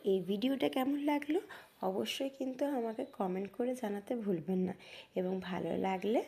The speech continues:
অবশ্যই একটা লাইক করবেন। টাটা। শেষে তো বলাই হয়নি আমার ছোট্ট সোনার, এটা হচ্ছে বার্থডে গিফট।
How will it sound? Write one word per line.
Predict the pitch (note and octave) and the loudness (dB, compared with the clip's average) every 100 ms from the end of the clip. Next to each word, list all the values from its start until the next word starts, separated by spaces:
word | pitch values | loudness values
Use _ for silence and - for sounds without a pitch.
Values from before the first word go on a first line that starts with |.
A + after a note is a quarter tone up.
| - - - | -6 -14 -2
অবশ্যই | G3 G3 G#3 - F#4 G#4 | 0 0 -2 -4 -2 -2
একটা | - - | -4 -2
লাইক | B3 F#3 E3+ - - | 0 2 0 -4 -4
করবেন। | F3+ E3+ F3+ - | -4 -2 -6 -4
টাটা। | C#4 C#4+ C4 - | -4 2 2 2
শেষে | - - A#3+ G#3+ B3 | 0 6 8 8 0
তো | A#3 B3 C4+ | 2 0 4
বলাই | C#4+ D#4+ F4 | 6 6 6
হয়নি | D#4 D#4 C#4+ C#4+ D4 C#4 | 4 4 6 6 8 6
আমার | G#3+ G#3+ | 6 2
ছোট্ট | G#3 B3 A#3+ - | 2 0 0 -2
সোনার, | B3 B3 A#3+ B3+ | -2 2 2 4
এটা | G#3+ F#3 G3 | 2 0 -2
হচ্ছে | F#3+ F#3+ - G#3 G3+ | -2 -6 -4 -4 -2
বার্থডে | A3+ A3+ G#3+ - B3 | 0 0 -2 -2 0
গিফট। | A#3+ - E3+ E3+ - | 0 -4 -6 -6 -10